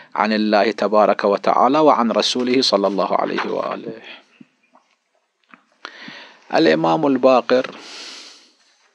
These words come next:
يبين أنه العبادة في الحج، الأعمال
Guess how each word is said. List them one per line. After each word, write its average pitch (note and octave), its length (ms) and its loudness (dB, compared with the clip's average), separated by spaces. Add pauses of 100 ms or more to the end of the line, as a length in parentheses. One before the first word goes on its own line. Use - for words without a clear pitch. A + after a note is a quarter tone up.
(1120)
يبين A#2+ 640 2
أنه G2 840 -6
العبادة A2+ 920 0
في G2 160 -4
الحج، C3+ 540 -2 (1200)
الأعمال C3+ 1040 0